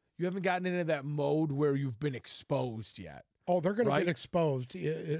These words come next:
Speaker 2: they're gonna get exposed down the road.
Speaker 1: If you look at the Packers coming up, they play the Giants at home,
Speaker 2: Okay.
Speaker 1: which is an interesting
Speaker 2: That
Speaker 1: game
Speaker 2: could
Speaker 1: to me.
Speaker 2: expose them.
Speaker 1: They play the Jets at home.
Speaker 2: That's not an easy game.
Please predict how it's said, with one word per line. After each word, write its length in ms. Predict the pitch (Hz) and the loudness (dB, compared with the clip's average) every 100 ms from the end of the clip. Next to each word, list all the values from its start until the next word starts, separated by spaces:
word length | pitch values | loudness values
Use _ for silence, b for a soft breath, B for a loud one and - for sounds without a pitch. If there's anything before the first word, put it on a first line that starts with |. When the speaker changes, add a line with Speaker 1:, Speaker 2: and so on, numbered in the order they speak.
| 170 | -6
Speaker 2:
they're 140 | 175 190 | -6 -2
gonna 180 | 196 | -2
get 140 | 160 160 | 0 -2
exposed 420 | - - 180 127 | -2 0 0 0
down 200 | 151 120 | -2 -4
the 40 | 113 | -2
road. 280 | 160 139 | 0 2
Speaker 1:
If 160 | 165 151 | 0 0
you 120 | 196 | 2
look 240 | 180 233 254 | 2 2 0
at 120 | 208 | 0
the 80 | 196 | 2
Packers 480 | 180 175 170 160 | 2 2 0 -6
coming 280 | - 151 135 110 | -4 -4 -4 -8
up, 180 | - _ _ _ _ _ _ _ _ _ _ _ _ _ 135 | -12 _ _ _ _ _ _ _ _ _ _ _ _ _ -4
they 100 | 131 | 0
play 200 | 151 147 | 0 0
the 100 | 117 | -2
Giants 480 | 104 123 139 165 190 | -6 -6 -6 -8 -8
at 80 | |
home, 220 | 170 208 - _ _ _ _ - | -6 -8 -10 _ _ _ _ -10
Speaker 2:
Okay. 300 | 131 139 175 _ _ _ | -6 -6 -6 _ _ _
Speaker 1:
which 180 | 139 131 | -8 -4
is 120 | 135 | -2
an 80 | 143 | 0
interesting 400 | 156 - 139 151 | -2 -4 -8 -4
Speaker 2:
That 120 | 139 | -2
Speaker 1:
game 80 | 165 | 0
Speaker 2:
could 60 | 170 | 0
Speaker 1:
to 40 | |
me. 40 | 165 | -2
Speaker 2:
expose 420 | 101 147 143 127 | -4 -2 -2 -2
them. 280 | 147 156 190 - | -2 -2 -4 -4
Speaker 1:
They 100 | 139 | 0
play 160 | 170 | 0
the 100 | 151 | 0
Jets 340 | 135 240 262 - | -2 -4 -4 -8
at 80 | |
home. 240 | 117 101 85 _ _ _ _ _ _ _ _ _ _ _ _ | -6 -8 -10 _ _ _ _ _ _ _ _ _ _ _ _
Speaker 2:
That's 200 | 135 151 | -8 -4
not 140 | 170 170 | -2 0
an 120 | 165 | 0
easy 240 | 180 147 147 | 0 0 0
game. 320 | 160 196 | 0 -2